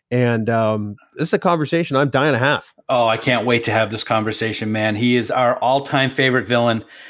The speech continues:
Speaker 2: He is so Cobra-like in his look, ready to strike at a moment's notice,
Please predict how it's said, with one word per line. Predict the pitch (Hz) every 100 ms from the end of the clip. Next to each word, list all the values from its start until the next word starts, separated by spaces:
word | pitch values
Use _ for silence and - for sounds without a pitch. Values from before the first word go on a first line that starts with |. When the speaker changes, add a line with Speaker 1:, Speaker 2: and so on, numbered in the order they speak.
| - -
Speaker 2:
He | 120 120
is | 107
so | - 123 113 -
Cobra-like | - 147 147 139 139 131
in | 127
his | 120 107
look, | 123 123 - - - - -
ready | 127 131 127
to | 120
strike | - - 135 135 131
at | 113
a |
moment's | 117 135 143 - 110
notice, | 120 117 110 -